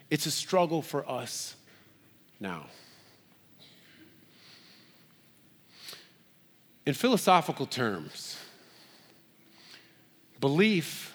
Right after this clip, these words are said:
is the acceptance of a proposition. It's the acceptance of a proposition.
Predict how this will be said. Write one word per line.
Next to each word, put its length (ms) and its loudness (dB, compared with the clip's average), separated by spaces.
is 180 2
the 160 6
acceptance 920 2
of 120 -4
a 80 -2
proposition. 720 0
It's 100 -12
the 140 6
acceptance 800 2
of 220 0
a 60 2
proposition. 1120 0